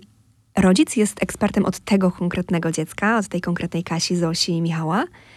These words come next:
Natomiast nauczyciel jest ekspertem od dzieci w ogóle, bo ma przegląd tych dzieci, widział już wiele, ma swoje obserwacje dotyczące rozwoju dzieci na poszczególnych etapach. I kiedy ci eksperci się spotkają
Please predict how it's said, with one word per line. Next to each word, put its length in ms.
Natomiast 300
nauczyciel 600
jest 180
ekspertem 440
od 100
dzieci 320
w 120
ogóle, 360
bo 120
ma 120
przegląd 540
tych 180
dzieci, 420
widział 720
już 240
wiele, 500
ma 180
swoje 300
obserwacje 540
dotyczące 500
rozwoju 460
dzieci 240
na 80
poszczególnych 540
etapach. 440
I 40
kiedy 380
ci 120
eksperci 600
się 120
spotkają 840